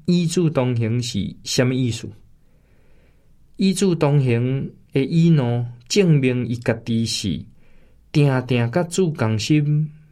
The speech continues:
因为若无共心，就无法度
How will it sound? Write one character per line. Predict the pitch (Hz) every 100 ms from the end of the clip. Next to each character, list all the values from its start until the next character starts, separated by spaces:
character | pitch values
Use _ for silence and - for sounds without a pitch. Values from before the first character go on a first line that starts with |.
| _ - - _ _ _ _ _ -
因 | 131 127
为 | 117 104 104 -
若 | 117
无 | 117 131 135 131
共 | 110 98
心， | 101 143 143 147 151 151 - - - - -
就 | 107
无 | 113 113 110
法 | 139
度 | - 113 107 113